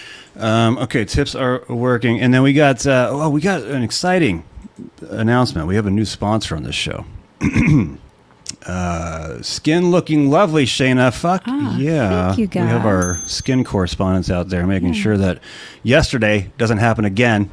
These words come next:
Speaker 2: Well, it, it's still there, guys.
Speaker 1: Ah,
Speaker 2: It's,
Speaker 1: shit.
Speaker 2: they're still there,
Speaker 1: God
Speaker 2: but,
Speaker 1: damn it.
Speaker 2: uh, we're not gonna talk about it.
Speaker 1: Fuck are we
Speaker 2: It makes
Speaker 1: doing?
Speaker 2: Brian uncomfortable.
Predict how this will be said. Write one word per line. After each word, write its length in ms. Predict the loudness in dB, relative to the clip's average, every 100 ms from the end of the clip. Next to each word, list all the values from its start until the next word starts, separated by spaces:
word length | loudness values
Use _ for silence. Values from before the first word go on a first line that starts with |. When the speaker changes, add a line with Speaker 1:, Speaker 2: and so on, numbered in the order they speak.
| -6
Speaker 2:
Well, 160 | -4
it, 280 | -2 -4 -4 -6
it's 160 | -6
still 320 | -6 -2 0 2
there, 280 | 2 0 0
guys. 540 | -4 -4 -6 -10 -14 -18 -10
Speaker 1:
Ah, 40 |
Speaker 2:
It's, 180 | -10 -8
Speaker 1:
shit. 420 | -12 -12 -12 -14 -20 _ _ -8
Speaker 2:
they're 100 | -8
still 340 | -8 -4 -2
there, 360 | 0 0 -2 -4 -10
Speaker 1:
God 180 | -8 -6
Speaker 2:
but, 60 | -6
Speaker 1:
damn 220 | -8 -8
it. 80 | -10 -14 -20 -20 -20 -20 -6
Speaker 2:
uh, 260 | -4 -2 -2
we're 100 | -2
not 160 | -2 -6
gonna 100 | -8
talk 280 | -8 -8
about 260 | -8 -10 -10
it. 180 | -12 -14 -18
Speaker 1:
Fuck 440 | -20 -18 -16 -12
are 40 |
we 60 | -6
Speaker 2:
It 60 | -2
makes 240 | 0 0
Speaker 1:
doing? 80 | -2
Speaker 2:
Brian 200 | 0 0
uncomfortable. 680 | 0 0 -2 -2 -2 0